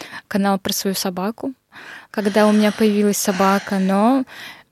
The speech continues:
мне как-то надоело, я наигралась в это, и вроде никому не, не нужно столько фото и видео моей собаки, и ничего уникального <laughs> я, наверное, не могу предложить людям,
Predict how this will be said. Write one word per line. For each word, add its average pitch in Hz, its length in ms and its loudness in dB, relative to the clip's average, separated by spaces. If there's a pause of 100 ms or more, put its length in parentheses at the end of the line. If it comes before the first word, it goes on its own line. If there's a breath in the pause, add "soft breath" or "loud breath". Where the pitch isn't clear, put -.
(100)
мне 214 240 4
как-то 226 300 0
надоело, 202 580 4
я 208 220 4
наигралась 196 680 2
в 240 40 -2
это, 233 320 0
и 190 480 -2 (360 loud breath)
вроде 196 800 2
никому 208 460 2
не, 208 340 4
не 214 180 4
нужно 208 360 2
столько 180 760 -6
фото 202 360 -4
и 190 40 -2
видео 190 280 -4
моей 180 280 -2
собаки, 190 720 -4 (400 loud breath)
и 196 220 -2
ничего 220 460 4
уникального 220 720 2 (180)
<laughs> - 200 -14
я, 220 260 2
наверное, 214 460 4
не 202 120 4
могу 220 300 2
предложить 180 720 -4
людям, 233 360 0